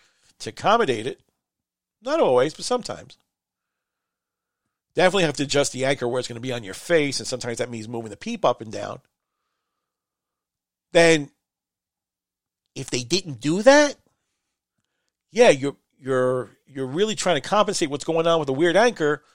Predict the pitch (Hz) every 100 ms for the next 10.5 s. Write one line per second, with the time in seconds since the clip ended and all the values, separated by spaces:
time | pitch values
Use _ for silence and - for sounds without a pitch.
0 | _ _ - 151 151 233 202 180 - 123
1 | 202 247 185 - - _ _ _ 151 147
2 | - 311 302 165 135 175 247 254 233 226
3 | 254 285 311 240 _ _ _ _ 247 220
4 | 202 175 - 170 165 - _ _ _ _
5 | 160 233 226 185 151 156 233 233 - -
6 | - _ _ _ _ _ _ 123 135 120
7 | 160 254 254 165 165 226 208 _ _ _
8 | _ _ _ _ _ _ _ _ _ -
9 | 131 165 240 240 220 180 - 165 151 156
10 | - 170 180 233 -